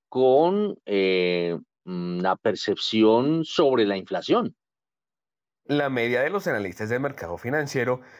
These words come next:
Speaker 2: prevé una inflación mensual de cero coma ochenta y dos por ciento para diciembre de dos mil veintidós.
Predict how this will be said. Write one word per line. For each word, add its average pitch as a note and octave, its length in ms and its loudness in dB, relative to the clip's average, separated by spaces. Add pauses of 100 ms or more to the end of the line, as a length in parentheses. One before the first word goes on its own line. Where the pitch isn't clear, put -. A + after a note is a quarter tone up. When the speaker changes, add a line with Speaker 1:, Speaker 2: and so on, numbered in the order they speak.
Speaker 2:
prevé A2+ 220 0
una G2 140 0
inflación G#2 400 -4
mensual G#2+ 340 -4
de A#2 100 -4
cero A#2+ 320 -4
coma A#2 200 -4
ochenta A#2+ 320 -4
y F#2+ 40 -6
dos E2 220 -10
por A#2 160 -4
ciento A#2 320 -4
para A#2 220 -2
diciembre C3+ 500 -4
de B2 140 -2
dos A2 180 -2
mil E2+ 140 -10
veintidós. G#2+ 600 -2